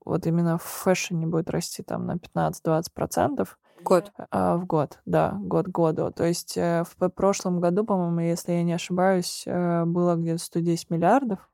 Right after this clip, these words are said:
Speaker 1: вообще оборот именно ресейла в фэшне. Я щас, честно вам скажу, боюсь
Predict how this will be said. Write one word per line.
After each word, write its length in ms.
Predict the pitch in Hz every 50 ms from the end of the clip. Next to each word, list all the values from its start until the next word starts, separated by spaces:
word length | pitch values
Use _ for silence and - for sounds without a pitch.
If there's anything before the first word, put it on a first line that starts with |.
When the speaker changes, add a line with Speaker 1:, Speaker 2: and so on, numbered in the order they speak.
| _ _
Speaker 1:
вообще 200 | - - - 175
оборот 560 | 165 170 175 165 170 165 160 165 165 - - _ _ _
именно 320 | - 170 165 165 165 170 165
ресейла 580 | 165 175 170 - - - 175 175 170 165 165
в 60 | 165
фэшне. 540 | - - - 165 165 - - - 170 - 202 - _ _ _ _ _ _ _ _ _ _ _ _ _
Я 640 | - 175 175 180 196 208 220 226 226 226 214 - - _ _ -
щас, 560 | - - - 208 220 240 254 - - - - - _ _
честно 400 | - - 208 220 226 - 208 185
вам 160 | 175 170 185
скажу, 320 | - - - 175 190 180
боюсь 580 | 175 170 180 180 185 185 180 175 - - - -